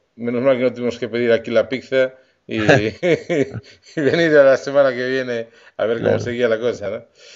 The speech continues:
Speaker 1: Pero bueno, nada, eso fue una anécdota. El torneo muy bien, eh, en el centro de Villa García, con un tiempo precioso. El, se disputó en todas las categorías, eh, sub ocho, sub diez, sub doce y sub catorce. Pena del sub dieciséis, que como sabéis,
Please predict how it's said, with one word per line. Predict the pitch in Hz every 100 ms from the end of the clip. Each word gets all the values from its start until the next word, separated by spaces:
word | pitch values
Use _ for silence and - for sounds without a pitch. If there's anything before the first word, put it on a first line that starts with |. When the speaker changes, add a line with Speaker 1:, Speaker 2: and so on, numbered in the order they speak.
| - - _
Speaker 1:
Pero | - 160
bueno, | 185 143 156
nada, | 151 147
eso | 151 165
fue | 175 165
una | 156 143
anécdota. | 165 165 165 165 170 160
El | 147 120
torneo | 135 131 151 147
muy | 143 143
bien, | 135 160 165 165 -
eh, | 139 120 117 117
en | 117
el | 117
centro | 143 131 131
de |
Villa | 123
García, | 117 113 156 156 135
con | 131
un | 127
tiempo | 120 135 120 123 120 113
precioso. | 113 113 147 151 - 156 151 - _ _ _ _
El, | - 127 120 117 113 104
se | 123
disputó | 120 117 - 120 151 147 143 131 - _ _
en | 120 120
todas | 143 131
las | 127
categorías, | - 123 127 127 139 131 123 117 -
eh, | 120 110
sub | 107 127
ocho, | 131 -
sub | 117 113
diez, | 123 -
sub | 117
doce | 127 -
y | 113
sub | 110
catorce. | 117 117 160 156 - 170 170 _ _ _ _ _
Pena | 139 143 131
del | 123
sub | -
dieciséis, | 123 127 123 147 135 127
que | -
como | 117 110
sabéis, | 117 117 120 120 -